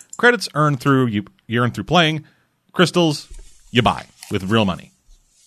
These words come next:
If you get duplicate cards, you can pay them, you can exchange them in for credits, which can be used to buy heroes in the game. You can also get credits and scrap from,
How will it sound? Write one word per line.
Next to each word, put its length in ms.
If 60
you 40
get 160
duplicate 300
cards, 320
you 60
can 100
pay 220
them, 360
you 80
can 140
exchange 400
them 80
in 60
for 80
credits, 360
which 140
can 80
be 80
used 100
to 60
buy 180
heroes 440
in 260
the 60
game. 360
You 80
can 60
also 140
get 160
credits 240
and 180
scrap 480
from, 680